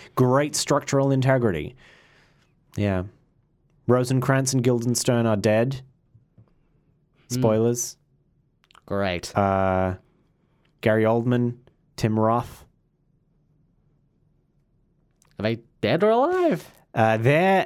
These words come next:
Speaker 1: they were playing characters. You see, it all comes back. They were playing characters. They're still alive.
Speaker 2: Sure.
Speaker 1: Um,
Speaker 2: So they're not in the eighties band Dead or Alive?
Speaker 1: No, no. Uh,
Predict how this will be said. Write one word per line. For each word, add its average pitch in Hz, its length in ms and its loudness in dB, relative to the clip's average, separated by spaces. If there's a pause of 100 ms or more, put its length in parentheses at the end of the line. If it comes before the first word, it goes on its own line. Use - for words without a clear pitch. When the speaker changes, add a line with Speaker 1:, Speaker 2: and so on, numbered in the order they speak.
Speaker 1:
they 139 460 2
were 147 160 2
playing 143 340 2
characters. 113 840 -2
You 110 120 -2
see, 113 160 0
it 104 80 2
all 113 120 2
comes 107 300 0
back. 98 360 -2
They 104 120 2
were 107 120 2
playing 110 440 -2
characters. 104 560 -2
They're 127 240 2
still 131 320 0
alive. 95 540 -2 (220)
Speaker 2:
Sure. - 640 -8
Speaker 1:
Um, 101 260 0
Speaker 2:
So 131 180 2
they're 156 140 2
not 170 300 2
in 156 180 2
the 135 120 0 (120)
eighties 135 400 0
band 110 480 -4 (380)
Dead 120 180 0
or 117 100 0
Alive? 90 600 -4 (380)
Speaker 1:
No, 147 640 2
no. 113 540 0
Uh, 113 140 2